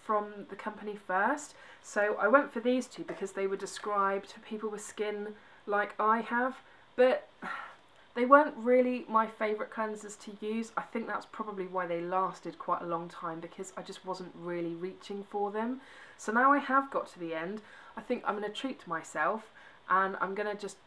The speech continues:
go <laughs> ahead and repurchase the glycolic acid one because I know I really like that one.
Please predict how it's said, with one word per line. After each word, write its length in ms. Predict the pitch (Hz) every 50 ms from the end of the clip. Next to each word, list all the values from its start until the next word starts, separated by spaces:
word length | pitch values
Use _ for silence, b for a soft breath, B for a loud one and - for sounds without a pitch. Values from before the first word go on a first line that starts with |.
| - -
go 180 | 214 202 214
<laughs> 20 | 202
ahead 280 | 202 202 202 220 220
and 100 | 226 214
repurchase 640 | 214 226 254 226 - - 214 208 - - - 190 -
the 140 | - 202 196
glycolic 520 | - 202 190 185 - - 202 190 170 185
acid 280 | 185 180 - - 180 170 -
one 160 | 160 160 165
because 220 | 170 170 202 196
I 80 | 190 185
know 380 | 190 190 190 185 180 180 175 -
I 80 | 180
really 300 | 175 175 175 175 170 170
like 300 | 175 180 180 175 - - -
that 180 | 156 147 -
one. 280 | - - - - 143 175